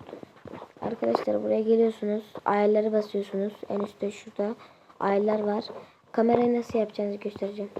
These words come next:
Bir dakika. Ayarları gir. En alta geliyorsun arkadaşlar. Ya en alta gel. Ha, en alt burası mı zaten?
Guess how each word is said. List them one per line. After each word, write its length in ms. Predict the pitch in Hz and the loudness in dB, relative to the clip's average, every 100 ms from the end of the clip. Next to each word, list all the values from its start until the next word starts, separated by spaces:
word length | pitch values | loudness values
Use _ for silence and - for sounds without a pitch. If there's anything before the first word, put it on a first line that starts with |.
| - | -2
Bir 60 | |
dakika. 300 | 226 190 196 196 - | -2 -2 -8 -10 -10
Ayarları 380 | 196 202 208 214 | -6 -2 0 0
gir. 160 | 208 233 - _ - - - | -2 -4 -12 _ -14 -10 0
En 120 | 262 | 4
alta 240 | 262 254 | 4 6
geliyorsun 440 | 254 254 247 - 214 - _ | 6 6 6 2 -10 -12 _
arkadaşlar. 640 | 196 202 196 196 - 214 220 - - - _ - - - _ - - - - _ _ _ _ - - _ _ _ - | -8 -6 -4 -6 -6 -6 -6 -8 -12 -20 _ -16 -14 -16 _ -10 -10 -14 -16 _ _ _ _ -12 -12 _ _ _ -10
Ya 260 | 196 175 - - _ - - | -6 -6 -6 -14 _ -6 -4
en 140 | 202 | -4
alta 240 | 202 202 208 | -4 -4 -2
gel. 280 | 208 196 247 - - | 0 -2 -6 -14 -10
Ha, 80 | - - | -8 -2
en 100 | 220 | -2
alt 140 | 214 214 | -2 -2
burası 260 | 240 240 | -4 -2
mı 80 | 226 | -2
zaten? 320 | 208 190 196 | -2 -2 -4